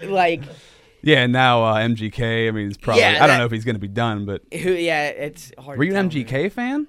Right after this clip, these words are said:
Speaker 1: I was.
Speaker 2: You were?
Speaker 1: I was,
Speaker 2: Okay.
Speaker 1: and I respect M G K for what,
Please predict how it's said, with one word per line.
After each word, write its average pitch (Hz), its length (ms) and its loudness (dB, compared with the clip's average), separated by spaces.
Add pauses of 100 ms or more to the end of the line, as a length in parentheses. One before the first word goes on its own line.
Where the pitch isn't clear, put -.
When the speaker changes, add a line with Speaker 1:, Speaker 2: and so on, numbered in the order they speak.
Speaker 1:
I 151 140 -2
was. 139 420 -6
Speaker 2:
You 101 100 -8
were? 110 120 -2
Speaker 1:
I 156 80 0
was, 160 240 -2
Speaker 2:
Okay. - 80 -4
Speaker 1:
and 175 80 0
I 170 80 4
respect 180 440 -2
M 165 120 -6
G 147 140 -10
K 151 180 -6
for 143 120 -6
what, 139 320 -6